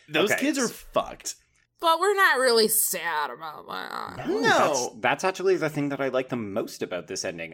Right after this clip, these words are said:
Speaker 2: Uh,
Speaker 3: Right.
Speaker 2: I mean, by this point, it's been two hours, so I'm pretty much ready to let go. But I also love the fact that this film is so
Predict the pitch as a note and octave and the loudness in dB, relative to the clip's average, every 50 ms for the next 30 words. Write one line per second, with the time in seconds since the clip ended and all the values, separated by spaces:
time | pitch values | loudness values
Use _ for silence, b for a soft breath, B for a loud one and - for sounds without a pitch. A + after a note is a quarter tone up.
0 | - - G2+ G#2 F#2+ - F#3+ F3+ F3+ F3+ F3 E3+ - B2+ A#2+ B2+ B2 A2+ A#2 G#2+ | -8 -6 -6 -6 -6 -8 -10 -8 -6 -4 -4 0 0 2 2 2 2 4 2 2
1 | G#2 C3 C3+ - - A#2 A2 G2 F#2 - - - G2 F#2 F2+ F2 - - _ _ | 2 2 -2 -2 -4 -4 -4 -4 -4 -8 -6 -6 -6 -6 -6 -8 -12 -16 _ _
2 | - G2+ A2 A2+ - D#2 D2+ D#2 D2+ D#2 G2+ A#2 - - - F2 D#2 D#2+ E2 - | -12 -10 -8 -6 -6 -6 -6 -8 -8 -10 -10 -10 -12 -8 -6 -6 -6 -6 -6 -6
3 | - F#2+ F2+ - - G#2 G2+ G2 G#2 G#2+ G2 - - G2 F2 F#2+ G#2 G2 G#2 F#2+ | -8 -10 -10 -8 -8 -8 -8 -4 -4 -6 -6 -4 -6 -6 -4 -4 -6 -6 -4 -4
4 | F#2 F#2+ F#2 - - E2 D2+ D#2 G2+ B B B B B B B B _ A#2 G#2+ | -4 -4 -4 -4 -6 -6 -6 -6 -8 B B B B B B B B _ -4 -2
5 | A2 A#2 - - A#2+ B2+ C3 - D#3 D3+ C3 A2 A2 A#2 A2 - A2+ - - A2+ | -2 -2 -2 -2 -2 -2 0 0 -2 -2 0 2 0 0 0 -2 -6 -4 0 2
6 | A2 G#2 G2 - - - - - G2+ F#2+ F2 - - A2+ - - - - A#2+ A#2 | 2 2 0 -2 -10 -18 -10 -6 -6 -6 -6 -6 -8 -8 -8 -8 -12 -10 -10 -8
7 | A2+ G#2 G2+ G2 - G#2+ G#2+ - - - - - G#2 G2 G#2 G#2+ A2 A#2 A#2+ A#2 | -8 -8 -10 -10 -8 -10 -8 -6 -6 -8 -8 -8 -8 -8 -6 -6 -8 -8 -10 -12
8 | - | -14